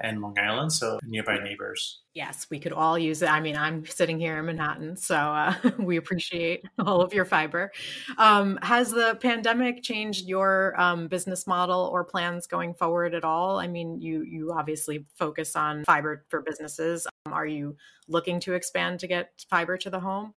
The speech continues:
Speaker 1: Yes, fiber to the home is definitely of interest for us. It's something that we're currently looking at right now. Now that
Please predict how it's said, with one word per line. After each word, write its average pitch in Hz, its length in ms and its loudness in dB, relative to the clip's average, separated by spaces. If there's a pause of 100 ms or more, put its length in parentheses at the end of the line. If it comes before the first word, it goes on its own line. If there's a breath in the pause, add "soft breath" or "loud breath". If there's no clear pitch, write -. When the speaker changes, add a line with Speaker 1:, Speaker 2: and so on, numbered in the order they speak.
Speaker 1:
Yes, 156 300 2
fiber 147 320 4
to 151 200 -2
the 139 120 -2
home 139 420 0
is 123 200 2
definitely 131 300 4
of 117 100 0
interest 120 360 0
for 110 160 2
us. 160 320 0
It's 117 140 4
something 113 300 0
that 107 160 2
we're 107 420 0
currently 110 500 -2
looking 110 360 -4
at 104 120 2
right 107 220 2
now. 113 320 0 (160)
Now 120 340 6
that 107 220 4